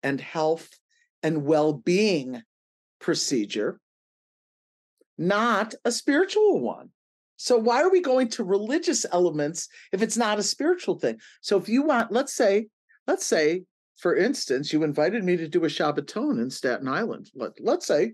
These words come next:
hypothetically, right? And I were to come and you said, "Could you make a meditation before the candle lighting? Maybe we sing some songs, and then before candle lighting,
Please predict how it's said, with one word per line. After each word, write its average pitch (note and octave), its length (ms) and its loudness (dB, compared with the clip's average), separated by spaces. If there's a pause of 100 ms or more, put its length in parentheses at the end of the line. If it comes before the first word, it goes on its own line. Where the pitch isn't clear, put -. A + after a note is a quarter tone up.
(140)
hypothetically, E3+ 840 -2 (260)
right? F3 260 0 (520)
And G3+ 340 2 (120)
I F#3 140 2
were A3 100 0
to A#3 100 2
come E3+ 320 -2
and E3+ 80 0
you F3 100 0
said, C#3+ 440 -2 (320)
"Could - 180 -8
you F4 160 4
make A#3 340 0 (320)
a G#3 60 -2
meditation G3+ 680 0
before F3+ 300 -4
the E3 100 -2
candle D3+ 520 -4
lighting? C3+ 500 0 (400)
Maybe A3+ 220 4
we G#3+ 160 4
sing D#3 320 0
some B3 240 -2
songs, B3 640 -2
and D#3+ 140 0
then F3 180 0
before F3+ 340 -2
candle D#4 440 -4
lighting, C#4+ 500 -2